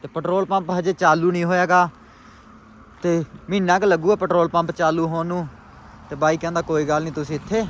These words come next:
ਆਪਦੇ ਸਾਈਕਲ ਆ ਜਿਹੜੇ ਸਾਈਡ 'ਤੇ ਲਾ ਲਓ।" ਤੇ ਜਿਹੜੇ ਬਾਈ ਦਾ ਮੋਟਰਸਾਈਕਲ ਖੜਾ ਤੇ ਇਹ ਭਾਈ ਤੜਕੇ ਡਿਊਟੀ ਕਰਦਾ ਇੱਥੇ ਤੇ ਅੱਠ ਵਜੇ ਜਿਹੜਾ ਦੂਸਰਾ ਬਾਈ ਆਊਗਾ ਨ-, ਰਾਤ ਨੂੰ ਜਿਹੜਾ ਡਿਊਟੀ ਕਰਦਾ ਹੈ। ਤੇ ਇੱਧਰ ਆਪਣੇ ਹੌਲੀ ਹੌਲੀ ਕਦਮਾਂ ਦੇ ਨਾਲ ਬਿੱਟੂ ਬਾਈ ਸਾਈਕਲ ਕੰਨੀ ਆਈ ਜਾਂਦੇ ਆ।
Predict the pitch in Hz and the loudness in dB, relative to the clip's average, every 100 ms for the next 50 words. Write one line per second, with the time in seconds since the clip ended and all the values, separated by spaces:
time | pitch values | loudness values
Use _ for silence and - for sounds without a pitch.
0 | 160 143 131 147 151 139 147 160 180 196 | -4 -4 -4 -6 -6 -4 -2 -2 -2 -4
1 | - 131 113 123 113 101 98 - - - | -2 -2 -2 -4 -4 -4 -6 -12 -16 -18
2 | - - - 175 180 196 202 165 160 165 | -18 -18 -8 -4 -2 0 0 2 2 2
3 | 160 156 170 175 175 175 185 185 180 170 | 0 -2 -4 -4 -2 -2 -2 -2 -2 -2
4 | 156 151 143 175 156 151 170 151 147 151 | 0 -2 -2 -4 -4 -4 -2 -2 -2 -4
5 | 156 - 160 143 - - - - - 165 | -4 -6 -6 -8 -14 -20 -14 -10 -2 0
6 | 185 - 196 202 202 190 196 - - - | 0 0 0 2 4 2 2 -2 -16 -8
7 | 151 165 175 160 151 147 147 147 165 160 | -4 -4 -2 -2 0 0 -2 -2 -4 -6
8 | - - 147 147 139 143 127 135 123 120 | -14 -6 0 0 -2 -8 -6 -6 -6 -8
9 | 107 110 104 107 98 - - - - - | -10 -10 -10 -12 -12 -20 -20 -20 -20 -20
10 | - - - - - 156 170 185 160 170 | -20 -20 -20 -16 -6 -4 0 0 0 -2
11 | 160 147 170 196 170 175 165 143 151 151 | -4 -2 0 0 0 -2 -2 -4 -4 -4
12 | 151 147 139 127 143 139 135 143 127 123 | -4 -6 -6 -6 -4 -4 -4 -8 -6 -6
13 | 131 135 127 120 117 113 135 143 | -6 -6 -6 -6 -8 -6 -6 -6